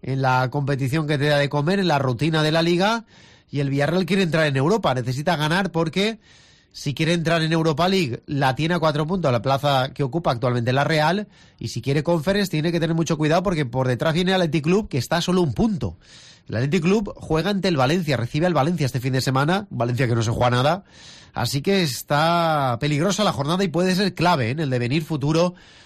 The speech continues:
de esa lucha por Europa. Por cierto, hay que contar que en las últimas horas hemos, hemos conocido que la Liga ya ha puesto el típico horario unificado para las dos últimas jornadas, domingo quince de mayo y domingo veintidós de mayo.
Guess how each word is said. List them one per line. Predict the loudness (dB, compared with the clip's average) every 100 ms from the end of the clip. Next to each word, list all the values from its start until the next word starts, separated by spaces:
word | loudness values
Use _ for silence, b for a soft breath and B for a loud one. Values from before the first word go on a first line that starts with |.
| B -8
de | -4
esa | -2 0
lucha | 0 0 0 0
por | 0 0 -2 -2
Europa. | 0 0 0 -4 -8 B B B
Por | -2 0
cierto, | 0 0 0 -2 -4 b b
hay | -4 -2
que | 0
contar | -2 0 0 0
que | 0 -2
en | 0
las | -2
últimas | -2 -2 -2
horas | 0 0
hemos, | -2 -2
hemos | -2 0
conocido | 0 0 2 2
que | 2
la | 2
Liga | 2 2 0 -2 B B B -6
ya | -2
ha | 0
puesto | 0 -2 0
el | -2
típico | 0 -2 0 2
horario | 2 2
unificado | 0 0 0 2 2 0
para | 0
las | 0 0
dos | -2 -2
últimas | -2 -2 -2
jornadas, | 0 0 0 0 -6 -14 B B B -4
domingo | -2 0 0 0 0
quince | 0 0 2
de | 2
mayo | 0 0 -2 -2
y | -2
domingo | 0 0 0 0
veintidós | 0 0 0 0
de | 0
mayo. | 2 2 0